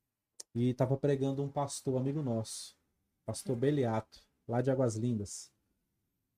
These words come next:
E aí ele trouxe uma palavra pra mim, ele falou: "Olha,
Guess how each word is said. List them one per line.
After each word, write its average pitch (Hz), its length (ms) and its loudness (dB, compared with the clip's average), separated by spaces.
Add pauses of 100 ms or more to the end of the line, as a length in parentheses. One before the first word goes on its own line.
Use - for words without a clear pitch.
(420)
E 117 160 -4
aí 120 460 -4
ele 135 840 -2 (140)
trouxe 160 320 0
uma 170 140 0
palavra 165 480 6
pra 185 180 -2
mim, 156 220 -2
ele 139 100 -2
falou: 139 260 0
"Olha, 120 360 2